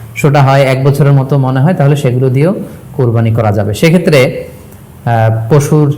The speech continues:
যে দাঁত আছে, নিচের পাটের যে পশুর দাঁত, এই দাঁতগুলোর পাশে দুইটা ধারালো দাঁত থাকে, এগুলো উঠেছে কিনা, এগুলো দেখে দেখে আপনারা পশুর বয়সকে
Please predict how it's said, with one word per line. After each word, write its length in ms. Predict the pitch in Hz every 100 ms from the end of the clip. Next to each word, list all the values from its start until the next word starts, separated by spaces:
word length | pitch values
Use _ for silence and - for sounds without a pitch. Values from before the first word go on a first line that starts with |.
| 143
যে 160 | 127
দাঁত 320 | 110 135 156 143
আছে, 420 | 113 139 151 165 - - - - - - - -
নিচের 440 | 139 170 175 180
পাটের 360 | 120 127 156 139
যে 80 | 143
পশুর 340 | 143 - 127 120
দাঁত, 220 | 127 165 - - - - - -
এই 220 | 131 123
দাঁতগুলোর 580 | 139 135 135 147 143 131
পাশে 260 | 131 123
দুইটা 480 | 131 123 127 117 113 - - - 139
ধারালো 360 | 131 151 151
দাঁত 180 | 135 131 -
থাকে, 200 | 143 180
এগুলো 400 | - 175 185 175
উঠেছে 300 | 160 143 139
কিনা, 280 | 127 135 190 - - - -
এগুলো 240 | 139 156
দেখে 260 | 139 139 143
দেখে 240 | 151 156
আপনারা 280 | 131 147 170
পশুর 260 | 127 117 143
বয়সকে 640 | 123 117 117 - 175 254